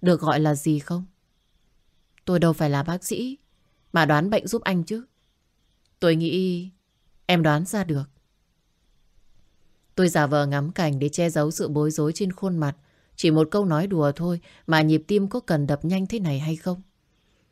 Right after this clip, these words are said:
Hải Trịnh có triệu chứng bất thường thì tôi cũng có. Tôi cũng không biết là mình bị làm sao.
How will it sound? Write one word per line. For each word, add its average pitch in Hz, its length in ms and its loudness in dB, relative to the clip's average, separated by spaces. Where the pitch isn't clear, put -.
Hải 156 240 2
Trịnh 143 480 -2
có 156 140 4
triệu 160 260 0
chứng 156 260 0
bất 233 160 -6
thường 143 280 2
thì 160 140 4
tôi 202 160 0
cũng - 180 -6
có. 160 380 0
Tôi 214 120 6
cũng 196 180 -2
không 214 200 0
biết 262 160 0
là 160 140 4
mình 147 240 4
bị 147 160 0
làm 143 240 0
sao. 165 340 -4